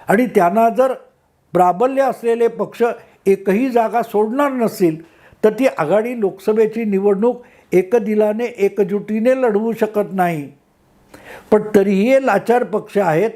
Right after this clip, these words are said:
अगतिक पक्ष आहेत, दुबळे दुर्बळ पक्ष आहेत, त्यांच्यासाठी आघाडी आवश्यक आहे. पण प्रबळ पक्ष आहेत, त्यांना त्याची गरज नाही आहे. आणि म्हणूनच हळूहळू करत यांचे मतभेद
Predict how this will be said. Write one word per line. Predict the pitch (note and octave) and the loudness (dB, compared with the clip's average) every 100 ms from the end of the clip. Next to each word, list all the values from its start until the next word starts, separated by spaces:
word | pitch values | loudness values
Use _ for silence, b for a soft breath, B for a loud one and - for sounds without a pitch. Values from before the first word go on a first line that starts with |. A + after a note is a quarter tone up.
| - _ _ _ _ - | -12 _ _ _ _ -4
अगतिक | E3+ G#3 A3+ C4+ - | 2 2 0 -6 -4
पक्ष | G#3+ - - | -4 -4 -4
आहेत, | E3+ D#3 G#3+ | -2 0 -2
दुबळे | E3+ D3+ E3 A3 A#3 | -2 -4 2 2 2
दुर्बळ | F3 F3 F#3 B3+ | 0 -2 0 0
पक्ष | A3+ A3+ - F#3+ | 0 -8 -8 -6
आहेत, | D#3 E3 G#3+ - B B B B - | -4 -4 -4 -10 B B B B 0
त्यांच्यासाठी | E3 D#3+ A3+ A3 A3+ A#3 | 0 2 0 0 -2 -2
आघाडी | F#3+ D#3+ G3+ A3 - | -2 0 0 -2 -4
आवश्यक | F#3 B3+ - - | 0 0 0 -4
आहे. | E3 D3 - b b - | -2 -4 -8 b b -2
पण | G3+ | -2
प्रबळ | - F#3 G3 C4+ | 0 0 2 2
पक्ष | A3+ A#3 - G#3+ | -2 -8 -6 -4
आहेत, | F3+ E3 A3 - _ _ _ _ - | -2 -2 -4 -8 _ _ _ _ 0
त्यांना | E3 F#3+ C4+ | 2 4 2
त्याची | C#4 C4 B3+ | 2 -2 -2
गरज | G#3+ G#3+ G#3 F#3+ | 0 0 0 -2
नाही | E3+ | -6
आहे. | C3 A2 _ | -8 -12 _
आणि | D#3 G3 | -2 0
म्हणूनच | F3 C4 C4+ F3 - - _ B B B B B | 2 0 -2 -2 -6 -20 _ B B B B B
हळूहळू | D#3+ A#3 C4+ C4 A3+ | 2 4 4 2 0
करत | G#3+ G#3 B3+ G3 | 2 4 2 0
यांचे | E3 E3+ A#3+ B3 - _ C3 | -2 0 -2 -2 -4 _ -6
मतभेद | D#3+ F3+ A#3+ A#3 | -4 0 2 4